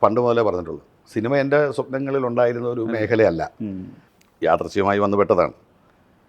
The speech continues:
Speaker 1: പിന്നെ അതിലിങ്ങനെ മുപ്പത്തഞ്ച് വർഷമായി ഇപ്പോൾ. ഏ, ഇങ്ങനെ തുടർന്ന് പോകാൻ കഴിയുന്നു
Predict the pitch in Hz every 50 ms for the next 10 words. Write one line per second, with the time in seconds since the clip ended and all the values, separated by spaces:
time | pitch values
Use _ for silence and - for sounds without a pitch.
0 | _ _ _ _ _ _ _ - - _ - 80 80 82 80 87 92 95 98 101
1 | 113 120 117 110 104 - 113 92 110 107 117 117 107 - 127 110 80 73 73 -
2 | - 71 - _ _ _ _ _ - - _ _ - 82 87 98 127 _ _ _
3 | - - 95 95 101 107 - - - - 98 95 - 104 98 107 104 117 110 -
4 | 110 104 110 117 120 113 107 107 110 110 120 117